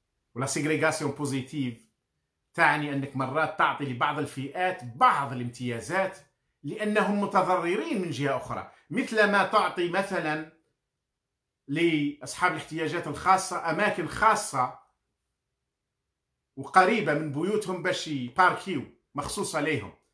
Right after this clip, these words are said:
لأنه أصلا مصاب في جسده، فأنت تعدل له هذاك الإصابة. القانون، دولة العدل والقانون تدخل هنا لتعطي له اندسكريميناسيون بوزيتيف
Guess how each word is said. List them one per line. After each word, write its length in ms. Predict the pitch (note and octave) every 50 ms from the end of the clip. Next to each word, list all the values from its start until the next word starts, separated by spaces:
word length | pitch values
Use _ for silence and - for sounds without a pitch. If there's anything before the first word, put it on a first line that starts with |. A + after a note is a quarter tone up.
| _ _ _ _
لأنه 420 | C#3+ D#3 E3+ F#3 F3 E3+ E3+ F3+ A3+
أصلا 540 | A3 - F#3 F#3 F3+ F3 F3 F3 - - _ _ _ _ _ _ _ _ _ _ _ _ _ _ _ _ _ -
مصاب 460 | E3+ F#3 F3+ - A#3 G#3 E3 D3+ -
في 140 | - B2+ A#2+
جسده، 460 | G#2 A#2+ A#2 - - F#2 E2 E2+ E2+ _ _ _ _ _ _ _ _ _
فأنت 440 | D3 D3+ D3+ D3 - D#3+ D3+ D3+ -
تعدل 520 | - A#2+ C3+ C#3 B2 A#2+ D3 F#3+ F#3+ D3+ B2
له 180 | A#2 G#2+ A2
هذاك 220 | A2+ A2+ A2+ - A#2+
الإصابة. 840 | A#2 A2 A2+ A#2+ - - E3+ - - - E3 E3+ E3+ E3+ - - _ _ -
القانون، 560 | B2+ B2 - - D3+ D3 D3 F3+ F#3 D#3 B2+
دولة 300 | A#2 C3 C3+ C3 C3 B2+
العدل 280 | B2+ A#2+ C3+ D3+ C#3+ C#3+
والقانون 420 | D3 C#3+ - - D3 D3 E3 -
تدخل 340 | - A3 G#3+ G#3 - F3 E3+
هنا 460 | D3 D#3 F#3+ F#3+ F#3 F#3+ G#3 G#3+ G#3+ - - _ _ _ _ _ - -
لتعطي 500 | C3+ C3 B2+ D3 B2+ B2+ - F3 F3+ F#3
له 440 | E3+ D3+ D#3 D3 C#3+ C#3+ C#3+ - _ -
اندسكريميناسيون 1000 | D#3 C#3 C3 C3 C3+ - - - C#3+ C#3+ C#3 C#3 C#3 C#3 C#3 C3+ - C3 A#2+ A2+
بوزيتيف 600 | - B2+ A#2+ A2 A#2 A2 G#2 - G2 F2 D2